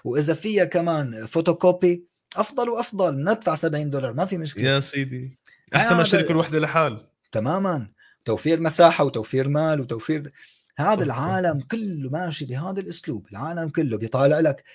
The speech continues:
Speaker 1: العالم بيطالع لك إليسا، ليش لا طالع راقصة وطالع مغنية؟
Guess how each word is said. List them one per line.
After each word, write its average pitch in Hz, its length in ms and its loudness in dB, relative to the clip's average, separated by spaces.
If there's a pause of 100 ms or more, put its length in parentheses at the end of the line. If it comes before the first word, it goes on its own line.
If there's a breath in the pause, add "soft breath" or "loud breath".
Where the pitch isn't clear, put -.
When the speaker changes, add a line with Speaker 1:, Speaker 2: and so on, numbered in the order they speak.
(120)
Speaker 1:
العالم 151 280 -2
بيطالع 135 280 -2
لك 139 280 -2
إليسا، 165 300 2
ليش 147 220 0
لا 175 60 2
طالع 147 320 4
راقصة 135 500 0 (220)
وطالع 127 400 4
مغنية؟ 113 560 -4